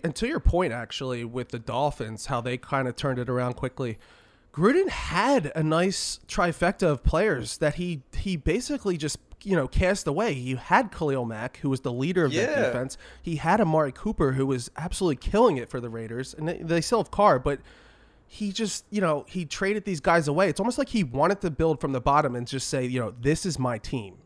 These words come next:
Speaker 1: and look what I did." He's, like,
Speaker 2: Yeah,
Speaker 1: almost
Speaker 2: and
Speaker 1: trying
Speaker 2: it
Speaker 1: to prove a point instead of winning a football game or winning the championship.
Speaker 2: Yeah, especially right after the Raiders seemed like they were on the cusp of turning things around franchise-wise. But
Speaker 1: Right.
Speaker 2: his rebuilding, it's like, sure, all right,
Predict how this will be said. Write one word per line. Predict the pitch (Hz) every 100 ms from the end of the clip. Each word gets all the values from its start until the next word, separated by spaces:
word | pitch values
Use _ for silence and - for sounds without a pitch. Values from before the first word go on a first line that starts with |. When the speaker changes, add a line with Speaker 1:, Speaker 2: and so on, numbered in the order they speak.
| _
Speaker 1:
and | - 127
look | 143 -
what | 127
I | 123 117
did." | - - - _ _ _ _
He's, | - 147
like, | 196
Speaker 2:
Yeah, | 233 226
Speaker 1:
almost | 147 147
Speaker 2:
and |
Speaker 1:
trying | 160 160
Speaker 2:
it |
Speaker 1:
to | -
prove | 202
a | 165
point | - 196 170 131
instead | - 147
of | 123
winning | 127 147 143 139 120 -
a | 139
football | 135 107 98
game | 90 -
or | 131
winning | 127 156 147 123
the |
championship. | 127 139 190 190 127 - -
Speaker 2:
Yeah, | - - - - - - 165
especially | - 185 208 208
right | 156 151 156
after | 160 160 147
the | 135
Raiders | 131 147 139 -
seemed | 131 127
like | 123
they | 120
were | 120
on | 123
the | 113
cusp | - 123 117 117
of | -
turning | - 117 110
things | 117 113 110
around | 107 110 110 104
franchise-wise. | - 110 113 110 101 101 104 101 104 - - - _ _ -
But | 139 135
Speaker 1:
Right. | 131 113 - _ _
Speaker 2:
his | 160 160 139
rebuilding, | 208 175 170 185 165 160
it's | 143 143
like, | 151 143
sure, | - 156 156 135
all | 135
right, | 127 113